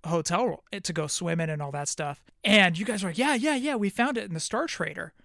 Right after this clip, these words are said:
So we went back to Disneyland that night 'cause we would stay right across the street.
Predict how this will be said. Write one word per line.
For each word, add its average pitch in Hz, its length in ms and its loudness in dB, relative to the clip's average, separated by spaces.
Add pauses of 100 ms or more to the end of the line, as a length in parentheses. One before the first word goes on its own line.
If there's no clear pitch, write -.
(480)
So 214 180 4
we 180 180 2
went 233 220 4
back 190 200 0
to 185 80 -4
Disneyland 165 540 2
that 160 220 -2
night 165 320 0
'cause 156 160 -4
we 170 80 0
would 151 80 -2
stay 156 200 0
right 147 180 -4
across 147 300 -6
the - 80 -10
street. - 440 -4